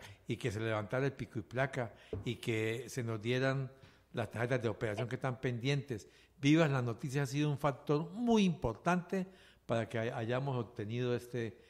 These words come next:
este, este, este, este paso importante para la movilidad caleña. Muchas gracias, don Aldemar,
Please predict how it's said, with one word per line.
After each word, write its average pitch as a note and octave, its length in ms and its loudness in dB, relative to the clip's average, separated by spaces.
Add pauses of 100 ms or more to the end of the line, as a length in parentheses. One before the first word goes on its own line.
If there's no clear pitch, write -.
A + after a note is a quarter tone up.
(220)
este, B2 500 -2
este, A#2 640 -2
este, A#2+ 500 -4 (460)
este B2+ 300 -2
paso C#3 280 2
importante A#2 640 -2
para A2 280 -4
la G#2+ 140 -4
movilidad G2+ 720 -2 (420)
caleña. A2+ 480 2
Muchas A#2+ 300 -2
gracias, B2 580 -2
don A2 160 -2
Aldemar, G2+ 500 -2